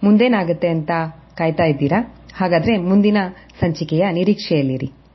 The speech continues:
ಈ ಸಂಚಿಕೆ ನಿಮಗೆಲ್ಲ ಇಷ್ಟವಾಗಿದೆ ಅಂತ ಭಾವಿಸ್ತೇನೆ.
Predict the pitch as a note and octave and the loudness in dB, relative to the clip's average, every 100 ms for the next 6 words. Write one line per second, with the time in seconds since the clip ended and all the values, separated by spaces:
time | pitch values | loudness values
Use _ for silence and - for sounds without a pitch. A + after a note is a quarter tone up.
0 | _ _ _ _ _ _ A#3 B3 G#3+ E3 | _ _ _ _ _ _ 0 2 2 -2
1 | - F#3+ F3 E3+ D#3+ F#3 F3+ E3 - G3+ | -2 0 0 0 0 0 -2 -6 -4 -2
2 | F#3 E3+ E3 D3+ F3 - D#3 D3 D3 C#3+ | 0 0 0 0 -2 -2 0 -2 -2 -4
3 | C#3 | -4